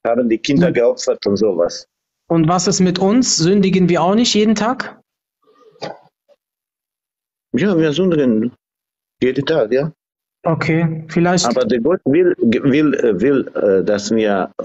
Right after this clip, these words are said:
Speaker 1: reuen. Für ihn ist, äh, die Opfer die reuende Seele, sagt er auch in der Bibel. Der will Leute, die, die bereuen, wenn die, äh, eine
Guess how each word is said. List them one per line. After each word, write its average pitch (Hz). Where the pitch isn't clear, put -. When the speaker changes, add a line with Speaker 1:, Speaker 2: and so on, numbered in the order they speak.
Speaker 1:
reuen. 117
Für 117
ihn 160
ist, 131
äh, 90
die 98
Opfer 156
die 113
reuende 131
Seele, 113
sagt 117
er 98
auch -
in 92
der 85
Bibel. 90
Der -
will 135
Leute, 123
die, 104
die 98
bereuen, 98
wenn 90
die, 90
äh, 85
eine 87